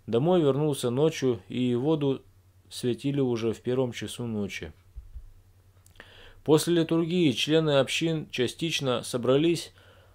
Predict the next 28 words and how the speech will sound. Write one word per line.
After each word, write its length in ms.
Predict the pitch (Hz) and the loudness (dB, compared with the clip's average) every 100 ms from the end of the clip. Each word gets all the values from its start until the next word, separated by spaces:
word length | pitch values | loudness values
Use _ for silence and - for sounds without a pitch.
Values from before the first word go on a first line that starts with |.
| _ | _
на 160 | 110 113 | -4 -2
квартире 560 | 123 120 - 170 147 131 | 2 2 2 2 2 2
у 160 | 123 | 0
Игнатия 340 | 120 135 139 123 | 0 0 0 -4
Тихоновича, 800 | 139 127 135 123 117 - 117 107 - | -4 -4 -2 -2 -2 -2 -4 -4 -6
и 100 | 120 | -2
он 240 | 147 165 | 0 0
зачитал 640 | 127 113 117 113 143 143 117 _ _ - | -2 -4 -4 2 2 2 -2 _ _ -8
от 180 | 101 110 | -8 -2
вас 240 | 123 131 | 0 0
письмо. 560 | - 117 - 101 95 87 _ _ - - - - | -2 -10 -6 -4 -4 -8 _ _ -20 -20 -20 -10
Я 200 | - 151 | 2 4
был 260 | 160 156 156 | 6 4 4
очень 320 | 170 160 156 | 0 0 0
удивлен 420 | 143 143 160 165 | 2 2 2 2
содержанием 680 | 135 117 113 117 135 123 113 | 0 0 0 4 4 4 0
написанного 720 | 113 110 156 151 120 107 98 95 | -2 -4 -6 -6 -4 -2 -2 -4
и 120 | 135 | -4
не 180 | 139 139 | -2 -2
потере-, 520 | 131 131 139 143 147 - _ - | -2 -2 -2 -2 -2 -6 _ -6
и 320 | 147 135 - _ _ _ - | -4 -4 -10 _ _ _ -2
не 120 | 131 | 0
поверил 640 | 135 160 170 160 123 107 | 6 6 6 4 4 0
вначале, 680 | 101 113 107 127 120 104 90 | -2 -2 0 2 2 2 -4
что 340 | - - 120 117 | -10 -4 0 0
это 200 | 117 120 | 2 -2
от 100 | 117 | 0
вас. 400 | 127 101 - | 0 0 -2